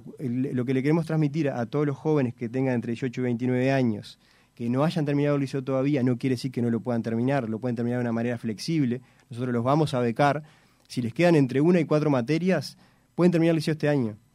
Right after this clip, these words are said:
porque son materias que son por semestre. Si quieren hacer una, dos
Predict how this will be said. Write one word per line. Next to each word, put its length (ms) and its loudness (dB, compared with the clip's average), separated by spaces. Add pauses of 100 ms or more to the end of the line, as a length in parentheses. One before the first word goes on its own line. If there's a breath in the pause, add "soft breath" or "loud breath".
(280)
porque 460 -2
son 160 0
materias 320 2
que 80 -16
son 160 -2
por 120 -4
semestre. 540 -2 (240 soft breath)
Si 180 -12
quieren 200 0
hacer 260 -2
una, 340 2
dos 340 -2